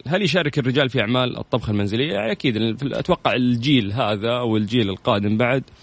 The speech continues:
الشباب يساعدون كثير، حتى اللي قبل ترى والله كانوا يس-، يعني مو بكثير، بس كان في، في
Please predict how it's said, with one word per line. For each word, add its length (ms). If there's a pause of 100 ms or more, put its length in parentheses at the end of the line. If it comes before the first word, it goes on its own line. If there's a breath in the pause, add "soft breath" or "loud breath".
(680 loud breath)
الشباب 280
يساعدون 460
كثير، 240
حتى 280
اللي 260
قبل 200
ترى 160
والله 180
كانوا 260
يس-، 120
يعني 200
مو 100
بكثير، 680
بس 180
كان 200
في، 160
في 180